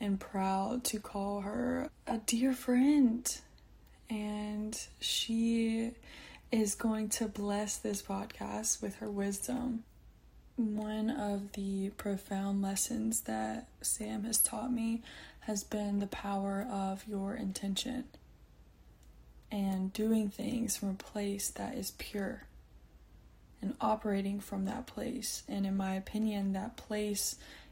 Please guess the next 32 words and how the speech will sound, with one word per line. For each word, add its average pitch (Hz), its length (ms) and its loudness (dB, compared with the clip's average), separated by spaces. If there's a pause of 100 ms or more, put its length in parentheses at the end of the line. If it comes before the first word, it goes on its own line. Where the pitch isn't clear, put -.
(140)
is 196 720 4
your 196 180 -2
heart. 185 480 -2 (1400)
So - 320 0
to 208 180 0
have 202 380 0
a 214 80 0
model 196 800 2 (500)
in 202 220 8
this 196 220 4
space 196 600 0
of 190 220 -2
what 190 300 2
it 247 180 4
looks 226 460 0
like, 208 420 0 (340)
what 208 180 4
it - 140 4
sounds 247 640 8
like, 202 440 -6 (280)
what 233 160 6
it 240 140 6
feels 285 600 6
like 240 360 0
to - 140 -4
communicate 240 760 8
with 214 140 0
someone 202 380 4
who 202 200 0
is 208 320 -2
operating 214 640 2
from 208 580 2